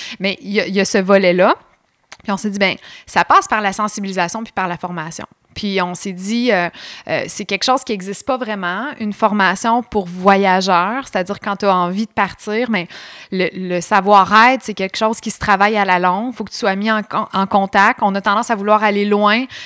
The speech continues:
alors qu'on connaît pas vraiment nos voisins qui sont les communautés autochtones. Tu sais, il y a onze Premières Nations au Québec, mais qui, qui a vraiment vécu une expérience culturelle immersive qui fait en sorte que, à vingt minutes de Québec, on peut être facilement déstabilisé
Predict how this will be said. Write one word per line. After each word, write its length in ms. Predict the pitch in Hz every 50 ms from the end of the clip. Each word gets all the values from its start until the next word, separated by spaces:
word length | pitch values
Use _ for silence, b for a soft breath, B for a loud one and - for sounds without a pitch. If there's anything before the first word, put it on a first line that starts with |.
| B B
alors 240 | - 175 180 190 -
qu'on 160 | - 196 190
connaît 240 | - - 208 196 196
pas 160 | - 240 233
vraiment 280 | 220 214 202 202 214 214
nos 120 | 214 208
voisins 440 | 196 214 202 190 185 202 214 214 220
qui 80 | 208
sont 140 | - - 208
les 100 | 196 208
communautés 460 | - 208 190 190 190 190 190 - 208
autochtones. 640 | 196 196 208 202 - - - 208 202 208 220 233 254 240
Tu 60 | - -
sais, 60 | 247
il 20 | 220
y 80 | 196
a 40 | - -
onze 160 | 196 190 202
Premières 340 | - - 214 202 196 196 202
Nations 500 | 208 202 196 190 - 226 226 233 226 208
au 60 | 202
Québec, 360 | - - 196 185 208 233 - -
mais 120 | 208 185
qui, 360 | 175 - - - 240 247 240 B B B B B B B _
qui 180 | - 247 247
a 80 | 214 208
vraiment 400 | 190 202 220 214 214 226 233 226
vécu 320 | 208 226 220 202 - 262
une 100 | 254 233
expérience 460 | 214 208 - - 208 202 220 226 - -
culturelle 560 | - 214 185 - - 214 202 208 226 226 226
immersive 720 | 208 202 202 196 196 - - - - 247 247 247 254 226
qui 120 | - - -
fait 140 | - 208
en 120 | 196 190 185
sorte 260 | - 233 226 - _
que, 180 | - 202 190 185 B B B B B B -
à 120 | 170 180
vingt 160 | 180 196 196
minutes 300 | 202 214 208 220 254 233
de 80 | 233 220
Québec, 320 | - - 214 214 240 262 - -
on 100 | 202 190
peut 160 | - 240 247
être 120 | 269 269 -
facilement 420 | - 269 254 - 247 240 254 254
déstabilisé 720 | 233 240 226 - 226 214 208 220 214 220 202 226 247 269